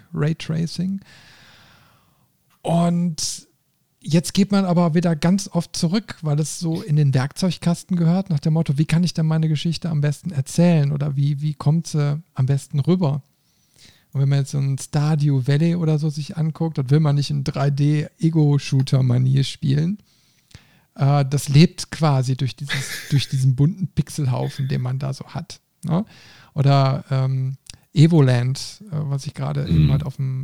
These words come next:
Speaker 1: Mobile spiele, äh, wo man zwischen aktueller drei D Grafik und Retro-Pixel immer hin und her schalten kann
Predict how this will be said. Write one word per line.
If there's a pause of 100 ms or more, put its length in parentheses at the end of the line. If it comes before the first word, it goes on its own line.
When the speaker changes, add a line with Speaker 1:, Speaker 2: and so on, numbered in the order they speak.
(160)
Speaker 1:
Mobile
spiele, (920)
äh,
wo
man (540)
zwischen
aktueller (320)
drei
D
Grafik
und
Retro-Pixel
immer
hin
und
her
schalten
kann